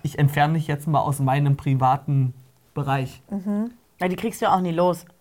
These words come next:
Speaker 3: Also es hat ja
Speaker 1: Ja.
Speaker 3: auch Van-, Vanessa gesagt, wenn
Speaker 1: Ja.
Speaker 3: du in der Valentina sagst, „Hi-, hier ist jetzt Schluss, weil das ist
Speaker 1: Mhm.
Speaker 3: mein privater Bereich“, da
Speaker 2: Ja.
Speaker 3: beißt sie sich ja dran fest.
Speaker 1: Und dann ist das schon so krasse Grenzüberschreitung, dass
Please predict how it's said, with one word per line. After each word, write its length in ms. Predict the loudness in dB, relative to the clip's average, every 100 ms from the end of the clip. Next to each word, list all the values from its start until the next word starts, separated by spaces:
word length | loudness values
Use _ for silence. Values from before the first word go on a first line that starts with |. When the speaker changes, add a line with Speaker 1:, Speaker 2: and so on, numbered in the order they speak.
| _ _ _ _ -4
Speaker 3:
Also 140 | -2
es 60 | 0
hat 100 | 2
ja 80 | 4
Speaker 1:
Ja. 60 |
Speaker 3:
auch 80 | 4
Van-, 260 | 2 2 0
Vanessa 320 | 0 0 -2 -4
gesagt, 240 | -2 -2
wenn 120 | 0
Speaker 1:
Ja. 80 | 0
Speaker 3:
du 40 | 0
in 100 | 2
der 100 | 4
Valentina 420 | 4 2 -4 0
sagst, 280 | 0 -2 -10
„Hi-, 260 | -8 -6
hier 220 | -2 -2 -2
ist 120 | -4
jetzt 140 | -4
Schluss, 180 | -4 0
weil 80 | 2
das 120 | 4
ist 60 | 2
Speaker 1:
Mhm. 60 |
Speaker 3:
mein 80 | 0
privater 320 | 2 2 4
Bereich“, 280 | 4 4 2 -6 -14
da 80 | -2
Speaker 2:
Ja. 40 | 4
Speaker 3:
beißt 280 | 4 2 -4
sie 80 |
sich 220 | -4 -2 -2
ja 80 |
dran 240 | -2 -4 -6
fest. 300 | -6 -6 0
Speaker 1:
Und 140 | 4 4
dann 100 | 4
ist 140 | 2
das 180 | 0 2
schon 160 | 2 2
so 160 | 2
krasse 280 | 2 0 0
Grenzüberschreitung, 800 | -2 -2 -2 -4 0 0 0 0
dass 180 | -2